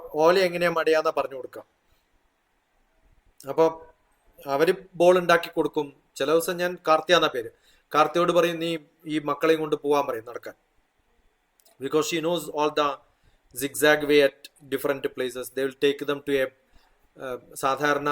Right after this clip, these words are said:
ഒരു റിവർ ഉണ്ടാവും, അവിടത്തേക്ക് കൊണ്ടുപോകും. ഫുൾ മ-, മഴ നനയും. ഞാൻ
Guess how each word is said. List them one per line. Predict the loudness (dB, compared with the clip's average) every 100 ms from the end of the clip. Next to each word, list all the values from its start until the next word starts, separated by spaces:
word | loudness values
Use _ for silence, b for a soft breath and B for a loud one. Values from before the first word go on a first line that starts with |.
| -4 -6
ഒരു | -2 -2
റിവർ | 0 2 2
ഉണ്ടാവും, | 2 0 0 -2
അവിടത്തേക്ക് | -4 -2 -2
കൊണ്ടുപോകും. | -4 -4 -6 -6 -8 _ b b b _ -6
ഫുൾ | -2 0
മ-, | 0 -2 -2
മഴ | -2 0
നനയും. | 0 -2 -6 -10 -14 _ _ _ _ -6
ഞാൻ | -2